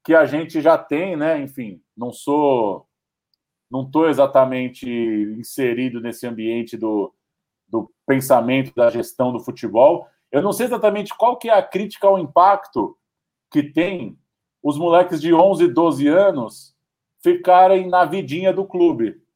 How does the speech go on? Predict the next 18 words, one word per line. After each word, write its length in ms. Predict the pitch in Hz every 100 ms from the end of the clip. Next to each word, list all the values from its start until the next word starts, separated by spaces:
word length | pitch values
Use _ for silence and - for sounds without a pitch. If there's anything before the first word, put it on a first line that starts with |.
| _
profissional, 640 | - 135 135 147 139 123 110
sabe? 380 | 127 123 - 87 _ _ _ _ _ _ _ _ _ _ 113
É, 360 | 110 107 104
isso 220 | 117 123
é 40 | 160
muito 240 | 165 170
doido. 500 | 160 139 127 98 85 _ _ _ _ _ _ _ _ _ _ 104 117
É, 280 | 120 120 120
é 40 |
muito 300 | 123 156 180
doido 320 | 123 165 175
mesmo. 440 | 160 131 120 104 123
Isso 240 | 147 196
deveria 380 | 196 208 214 214
ser 160 | 208 214
mais 220 | 220 -
simples, 580 | - 190 196 202 127 -
sabe? 420 | 180 139 98